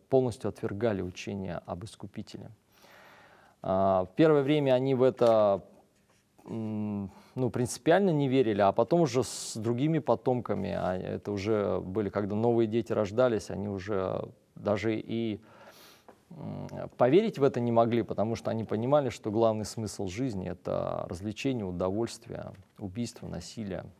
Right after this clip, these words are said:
растление и так далее.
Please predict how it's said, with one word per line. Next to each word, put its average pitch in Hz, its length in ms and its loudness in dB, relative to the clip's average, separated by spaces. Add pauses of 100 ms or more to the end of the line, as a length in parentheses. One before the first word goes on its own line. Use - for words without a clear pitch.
(260)
растление 95 800 -4 (460)
и 101 280 -4
так 98 280 -6
далее. 92 360 -2